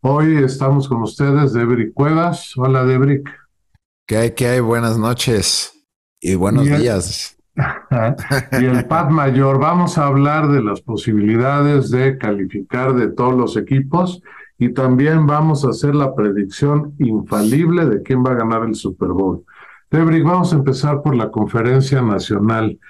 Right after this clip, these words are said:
Speaker 1: Hay varios equipos que pareciera difícil que puedan revivir. Vamos a hablar primero de Detroit, Carolina y los Osos de Chicago. ¿Crees que alguno de esos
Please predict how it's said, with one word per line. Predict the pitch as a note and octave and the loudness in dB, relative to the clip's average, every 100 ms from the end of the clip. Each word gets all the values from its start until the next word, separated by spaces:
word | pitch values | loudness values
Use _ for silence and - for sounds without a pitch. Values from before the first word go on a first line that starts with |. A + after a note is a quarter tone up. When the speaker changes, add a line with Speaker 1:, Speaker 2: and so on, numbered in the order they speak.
| - - - C#3+ | -20 -20 -8 -2
Speaker 1:
Hay | F3 | 0
varios | F3+ F#3 F#3 D#3+ - | 2 2 2 2 -2
equipos | A#2+ C#3 C#3+ C#3+ D3 C3+ | -2 0 0 2 0 0
que | - G#2+ | -2 -4
pareciera | A2 G#2 G#2+ G2+ - C3 C#3 C#3+ C3 | -2 0 0 0 0 2 2 2 0
difícil | G#2+ F#2+ B2+ B2+ - B2 - | 0 0 0 0 0 -2 -2
que | G#2+ | -4
puedan | - B2 B2 B2 A2+ | 0 0 2 2 0
revivir. | F#2+ G2+ F#2+ G2 A2 G#2 - - _ _ _ _ - | 0 2 2 2 2 0 -2 -14 _ _ _ _ -2
Vamos | D#3 D3 | 2 2
a | |
hablar | D3 D3+ C#3 | 2 0 0
primero | C#3+ C3+ D3 D3+ B2+ | 2 2 2 2 2
de | A2 | 2
Detroit, | A2+ G#2+ - C#3 D#3+ F3 F3 - | 0 -2 0 0 2 0 -2 -6
Carolina | A#2 G#2+ A2 B2 D3 D#3 D#3+ D#3+ | -4 0 0 2 2 2 2 -2
y | E3+ B2+ | 0 0
los | A2 G#2+ - | 0 -2 0
Osos | C#3 C#3+ C3 | 2 2 2
de | G#2+ - | 0 -4
Chicago. | G#2+ - A#2+ A#2 G#2 G2 | -10 -6 -2 0 0 0
¿Crees | C#3 E3 F3 | 0 0 0
que | F3 | 0
alguno | D3 C#3+ D#3 C#3 | 2 2 2 2
de | C3+ | 2
esos | C3+ C3+ A#2 G2+ - | 2 -2 -4 -6 -12